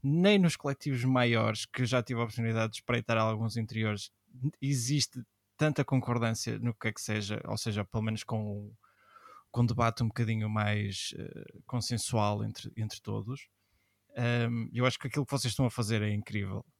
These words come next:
pelo menos a forma como vocês se uniram, como estão a dar a conhecer o trabalho umas às outras e se apoiam, é, é, acho que era um pouco daquilo que tanto eu e o João Paulo <laughs> ambicionávamos com, com este podcast e poder fazer chegar a mais pessoas e partilhar informação, e vocês estão a conseguir fazê-lo isso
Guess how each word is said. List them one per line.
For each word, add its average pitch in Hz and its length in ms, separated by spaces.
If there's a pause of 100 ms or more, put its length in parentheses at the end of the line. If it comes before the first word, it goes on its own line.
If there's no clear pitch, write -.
(160)
pelo 107 120
menos 107 180
a 107 40
forma 117 420
como 113 200
vocês 107 340
se - 100
uniram, 107 440
como 107 160
estão 113 240
a 107 60
dar 107 180
a 107 40
conhecer 104 320
o 98 60
trabalho 101 320
umas 101 220
às 101 160
outras 104 440
e 92 80
se - 160
apoiam, 104 600
é, 104 160 (120)
é, 113 120 (600)
acho - 200
que - 40 (460)
era 131 120
um 131 100
pouco 151 360
daquilo 143 480
que - 140
tanto 143 420
eu 147 160
e 143 100
o 135 40
João 139 220
Paulo 123 400
<laughs> - 0
ambicionávamos 123 920
com, 117 380 (480)
com 120 180
este 120 140
podcast 113 580
e 107 40
poder 107 260
fazer 107 260
chegar 107 280
a 107 60
mais 107 180
pessoas 104 460
e 101 80
partilhar 104 440
informação, 107 720
e 98 60
vocês 101 300
estão 110 180
a 101 60
conseguir 107 320
fazê-lo 101 380
isso 101 460